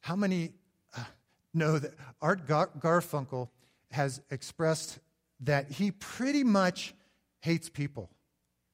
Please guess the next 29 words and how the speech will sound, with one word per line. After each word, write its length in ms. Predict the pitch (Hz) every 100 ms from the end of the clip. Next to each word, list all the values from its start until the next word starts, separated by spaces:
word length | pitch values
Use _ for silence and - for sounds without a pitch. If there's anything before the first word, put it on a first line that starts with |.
| _ _ _ _ _ _ _ _ _ _ -
I 60 | 180
read 240 | 208 233
an 140 | 208
interview 360 | 185 208 170 156
with 160 | 139 143
him 160 | 131 -
just 160 | 165 -
a 40 |
couple 280 | - 175 170
of 60 | 147
weeks 260 | 170 -
ago, 280 | 135 120 110 - - - _ _ 160
and 240 | 156 151 - _ _ _ _ _ _
he 120 | 143
said, 280 | - 190 156 _ _ -
"I 60 |
don't 200 | 202 220
like 260 | 196 233 -
people. 280 | - 117 - _ -
I 40 |
don't 140 | 202 180
like 220 | 202 -
being 180 | 180 170
around 480 | 151 165 202 185
people. 320 | - 110 - - _ _ _ _ _ _ -
I'm 120 | 151
not 280 | 175 165 135
good 400 | 156 180 143 98 _ _ _ _ _ _ _ _ _ _ -
with 400 | 143 139 -